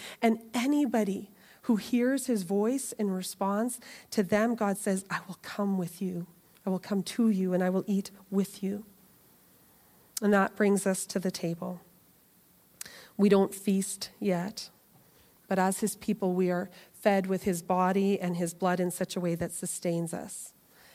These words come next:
until the day of the future feast and that eternal jubilee in the presence of Christ. Let's pray. Father, you satisfy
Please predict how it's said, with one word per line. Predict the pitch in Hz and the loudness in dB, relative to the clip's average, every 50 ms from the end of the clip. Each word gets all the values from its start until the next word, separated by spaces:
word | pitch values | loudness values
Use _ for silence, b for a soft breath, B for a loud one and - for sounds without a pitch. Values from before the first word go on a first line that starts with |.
| B B B | B B B
until | 196 190 180 - 196 175 170 | 2 2 4 4 2 2 2
the | 165 170 165 | 4 2 0
day | 160 175 165 160 160 160 165 | 2 2 0 2 2 0 -2
of | - 185 156 170 | -4 -6 -6 -6
the | 170 | -8
future | - - 190 190 180 - 180 160 | -6 -4 -4 -4 -2 -4 -6 -8
feast | 156 - 185 180 185 196 - - - - - - _ _ _ _ - | -8 -8 -8 -8 -8 -8 -10 -10 -10 -12 -12 -14 _ _ _ _ -2
and | 196 180 180 | 0 0 2
that | 170 165 165 170 | 2 2 0 0
eternal | 170 165 - - - 190 185 185 170 170 - 190 - - | -2 -4 -4 -6 -2 0 0 0 0 -2 -4 -6 -10 -10
jubilee | - - 214 185 160 180 165 165 160 165 165 170 - B B B B B B B B B B | -6 -2 0 2 2 4 2 2 2 0 -2 -6 -8 B B B B B B B B B B
in | 180 170 | 0 0
the | 160 156 | 0 0
presence | 165 180 165 - 190 175 - - | -2 -4 -4 -2 -2 -4 -4 -4
of | 180 - | -8 -8
Christ. | - - 190 190 196 - - - - - - - - - - - - - - - - - - - - - - - - - | -8 -8 -6 -6 -6 -6 -8 -8 -8 -10 -12 -14 -20 -20 -20 -20 -20 -20 -20 -20 -20 -20 -20 -20 -20 -16 -16 -12 -4 2
Let's | 196 185 185 - - | 2 2 2 2 -4
pray. | - - - 185 180 185 185 - - - - - - - - - - - - - - - - - - - - - - - - - - - B B B B B B B B B B B B B B B B B B B B | -8 -4 -4 -4 -4 -4 -8 -10 -16 -20 -20 -20 -20 -20 -20 -20 -20 -20 -20 -20 -20 -20 -20 -20 -20 -20 -20 -20 -20 -20 -20 -20 -20 -20 B B B B B B B B B B B B B B B B B B B B
Father, | - 240 220 202 202 208 | 2 4 6 6 6 4
you | 208 196 202 | 2 2 0
satisfy | 196 - 196 175 170 175 180 - - - 180 165 160 160 170 180 | 0 2 2 2 2 0 -2 -6 -6 -4 -4 -2 -2 -4 -4 -6